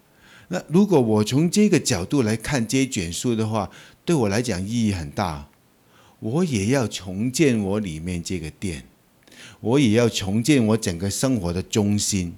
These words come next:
就是以敬拜成为中心，敬拜神，独一的真神成为中心。哈，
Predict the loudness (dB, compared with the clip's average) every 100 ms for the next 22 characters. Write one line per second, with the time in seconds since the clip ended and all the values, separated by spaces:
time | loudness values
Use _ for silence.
0 | -8 0 2 2 -2 -6 -8 0 2 2
1 | 0 -2 -4 -10 -10 -10 -10 -10 -12 -16
2 | _ -20 -20 -2 0 2 2 0 -2 -4
3 | -6 -4 0 4 4 2 0 0 -6 -8
4 | -16 -8 -4 -4 -4 -4 -6 -8 -8 -8
5 | -8 -10 -14 _ -20 -20 _ -14 -14